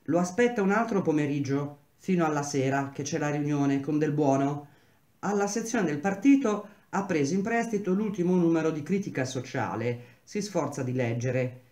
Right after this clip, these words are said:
C'è un'afa. Malgrado tutto sia spalancato, non spira un filo d'aria.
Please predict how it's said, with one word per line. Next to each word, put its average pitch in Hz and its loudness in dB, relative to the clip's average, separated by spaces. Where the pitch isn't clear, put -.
C'è - -8
un'afa. 120 -2
Malgrado 214 0
tutto 240 -4
sia 220 -2
spalancato, 190 -2
non 180 2
spira 240 -2
un 185 2
filo 190 -2
d'aria. 117 -4